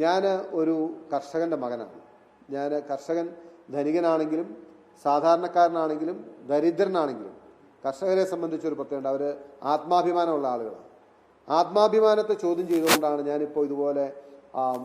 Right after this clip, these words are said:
ഈ എക്സ്പ്ലനേഷൻ തരേണ്ടി വന്നത്. ഞങ്ങൾ ആരുടെയും അനധികൃതമായും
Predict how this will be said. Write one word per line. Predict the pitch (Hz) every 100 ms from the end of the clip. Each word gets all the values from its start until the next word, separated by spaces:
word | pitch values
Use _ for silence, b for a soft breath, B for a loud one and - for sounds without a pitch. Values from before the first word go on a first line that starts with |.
| 117 156
ഈ | 151
എക്സ്പ്ലനേഷൻ | 147 151 143 143 147 139
തരേണ്ടി | 127 123 120
വന്നത്. | 95 92 - b b -
ഞങ്ങൾ | 156 190 180
ആരുടെയും | 180 180 180 175 - - - 147
അനധികൃതമായും | 160 165 175 170 160 156 156 151